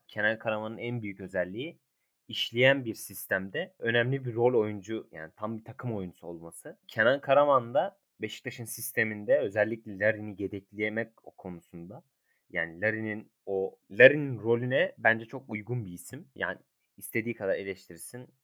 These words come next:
Yani Kenan Karaman milli takımın sol açığı yani yapacak bir şey yok. Milli bir futbolcu.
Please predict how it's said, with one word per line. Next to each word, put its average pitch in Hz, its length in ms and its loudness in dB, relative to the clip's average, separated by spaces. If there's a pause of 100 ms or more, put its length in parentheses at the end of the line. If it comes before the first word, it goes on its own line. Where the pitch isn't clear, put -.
(100)
Yani 80 260 -20 (540)
Kenan 98 260 -4
Karaman 95 420 -10 (400)
milli 101 260 -8
takımın 95 520 -16
sol 110 220 -4
açığı - 260 -6
yani - 340 -20
yapacak - 380 -20
bir - 40 -20
şey 110 120 -8
yok. - 240 -6 (580)
Milli 107 340 -8
bir 92 60 -16
futbolcu. 85 600 -20